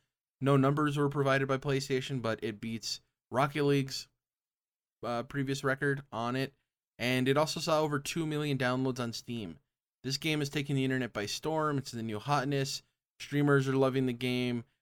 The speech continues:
There's so much randomness and luck involved with the game that it adds to the entertainment value of playing it. Me personally, I cannot wait for this game to come to Xbox as a primary Xbox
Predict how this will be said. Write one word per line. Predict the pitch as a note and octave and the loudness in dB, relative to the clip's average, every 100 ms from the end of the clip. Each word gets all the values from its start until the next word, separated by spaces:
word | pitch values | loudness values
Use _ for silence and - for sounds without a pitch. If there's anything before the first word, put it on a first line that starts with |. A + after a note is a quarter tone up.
| _ | _
There's | B2 B2 | -4 -2
so | D3+ C#3+ | 0 2
much | C#3 B2 | 0 -2
randomness | A2 B2 C3+ C3 B2+ B2+ - | -2 0 0 0 0 -2 -4
and | A2+ A2+ | -6 -2
luck | A#2 - | -4 -4
involved | B2+ A#2 A#2+ A#2 A#2 A#2 | -4 -2 0 0 -2 -6
with | A#2 | -8
the | - | -8
game | A2+ A2+ A2 | -8 -6 -4
that | A2+ | -4
it | A2 - | -4 -2
adds | G#2+ A2+ A2+ | -2 -2 -6
to | B2 | -10
the | A2 | -8
entertainment | A2 G#2 A#2 A2+ A2 | -8 -8 -8 -8 -6
value | A2 A2 A2 | -4 -4 -4
of | G#2 | -6
playing | - B2+ B2+ B2+ | -6 -4 -2 -2
it. | B2+ - _ _ _ _ - | -4 -6 _ _ _ _ -4
Me | B2+ C#3 | 0 0
personally, | C3+ C3+ C#3 - C#3+ C#3+ - | 0 0 0 -2 -2 -2 -2
I | A2 A#2+ | -4 -4
cannot | C3 B2 F2 G2+ | -4 -6 -6 -4
wait | A2+ A#2 - | -4 -4 -6
for | A#2+ A2+ | -8 -6
this | A2+ - | -8 -10
game | A2+ G#2+ | -8 -8
to | A2+ | -8
come | A#2 G#2 | -10 -8
to | |
Xbox | F#2 G#2 - A2 G#2+ A2 | -8 -8 -4 -4 -4 -6
as | G#2 | -10
a | G#2 | -8
primary | A#2+ A2 G#2+ F#2 | -6 -4 -4 -4
Xbox | G2+ - G2+ | -6 -8 -12